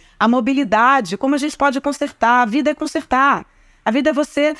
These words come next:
porque às vezes a gente tem uma tendência, a gente faz bullying a, a vida inteira, né, até na vida adulta, a gente coloca as pessoas em caixinhas. Então ali uma, uma situação que parece irremediável,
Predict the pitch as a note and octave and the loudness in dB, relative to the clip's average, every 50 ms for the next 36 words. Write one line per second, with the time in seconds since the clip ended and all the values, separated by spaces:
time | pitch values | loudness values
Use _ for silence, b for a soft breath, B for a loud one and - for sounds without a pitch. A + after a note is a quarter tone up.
0 | B B B _ - C4 - C#4+ A3 B3 D4+ D4+ C#4 - - D4 C4+ C4+ - - | B B B _ -4 -2 0 0 0 0 0 -2 -2 -4 -4 -4 -4 -4 -4 -2
1 | - D4 D4 C#4+ C#4 - B3 A3+ F#3 G#3+ A#3 C4 C4+ C4+ - - A3+ A#3 C#4 C4+ | 0 2 2 2 2 0 0 0 0 0 0 2 0 0 0 0 -2 -2 -2 -2
2 | - D4+ D4 A#3 A3 A3+ C#4+ D4 D4 D4 D#4 - - - C4+ - - B3 A#3 D4+ | 0 0 0 0 0 0 0 0 2 0 -2 -2 -2 -4 -2 -2 -2 -2 -2 -2
3 | - F4+ G4 - A3+ G#3 G#3+ A3 G#3 G3 G#3 G3 F#3 - A3+ B3 C4 A#3 C4+ C4 | -2 -2 -2 -2 0 2 2 2 2 2 0 0 0 0 0 0 0 0 0 0
4 | C#4 A#3+ F#3 F#3 G3 G#3 G#3 F3+ F3 G3 F#3 - - G#3 A3 B3 - B3+ - - | 0 0 0 0 -2 0 0 -2 -2 -4 -4 -4 0 0 0 0 0 -2 -4 -4
5 | A3 - A3 G#3 G3 G#3+ - G3 F#3+ - - - E3 D#3 D#3 D#3 D#3 - b b | -4 -2 -2 -2 0 0 0 -2 -2 -2 -4 -4 -4 -2 -4 -4 -6 -10 b b
6 | b b b b b b b b - G3 F#3 - B3 B3+ C4+ C4 C#4 D4+ D4 D4+ | b b b b b b b b -4 -2 0 0 2 2 2 2 2 2 2 2
7 | C#4 C4+ - B3 C4+ - - - C#4+ B3+ - - A3+ A3 - - - G#3 G3+ G#3 | 2 0 0 -2 -4 -2 0 0 0 0 0 -2 -2 -2 -2 0 0 0 0 0
8 | - - - - - C#4 E4 D#4+ D4 C4+ C4 B3 F3 G3+ G3 G3+ A#3 C#4 D4 A3 | -2 -4 -10 -4 -2 0 2 2 2 2 0 0 0 0 2 4 4 2 2 0
9 | G3+ G3 F#3 | 0 -2 -4